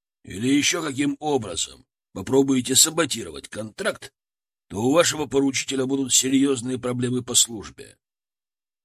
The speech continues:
Вплоть до увольнения из рядов, да прекрасно понимаю». «Вот и замечательно. Какие-то неулаженные дела у вас остались?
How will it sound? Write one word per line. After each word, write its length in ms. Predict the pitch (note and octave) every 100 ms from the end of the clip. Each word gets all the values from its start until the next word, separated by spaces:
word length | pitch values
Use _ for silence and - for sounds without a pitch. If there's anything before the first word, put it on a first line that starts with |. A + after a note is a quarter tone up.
| _ -
Вплоть 500 | - A#2 D3 C#3+ A#2+
до 100 | C#3+
увольнения 720 | D3+ C#3+ C#3+ C#3+ C#3+ C#3 C3+
из 260 | C3+ B2+ B2
рядов, 480 | B2+ C3 C#3 - -
да 220 | - F#2
прекрасно 640 | - - - D2+ - - -
понимаю». 560 | - A#1 - G#1 - _ _ _ _ _ _ -
«Вот 320 | C#2 D2+ D#2+
и 60 | A#2
замечательно. 1000 | A#2+ D#3 D3+ - - B1 - C2 - - _ _ _ _ _ _ _ _ _ -
Какие-то 460 | A2 F3 F3 D#3
неулаженные 680 | E3+ F3 F3+ D3+ B2+ B2+ G#2
дела 260 | F#2+ F2+
у 80 | F#2
вас 200 | B2+ B2+
остались? 720 | C3 - D#3+ A#2+ F2 - -